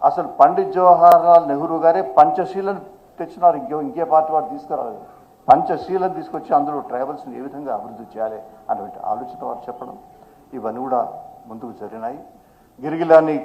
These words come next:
కమిటీ ఇచ్చినారు, కోనేరు రంగారావు గారి కమిటీ ఇచ్చినారు కాంగ్రెస్ పార్టీ, ఆయన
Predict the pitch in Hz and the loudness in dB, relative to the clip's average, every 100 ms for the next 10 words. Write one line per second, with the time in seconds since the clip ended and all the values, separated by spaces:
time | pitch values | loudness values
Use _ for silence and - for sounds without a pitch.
0 | - 131 151 147 131 143 127 151 - 151 | -2 -2 -2 -6 -10 -4 -4 -6 -8 -6
1 | 160 160 147 147 151 151 147 131 117 131 | -2 0 0 2 2 4 2 -2 -8 -10
2 | 135 127 123 113 117 117 113 120 113 156 | -12 -10 -12 -8 -10 -10 -14 -14 -14 -18
3 | 180 _ _ _ - 110 | -20 _ _ _ -4 -4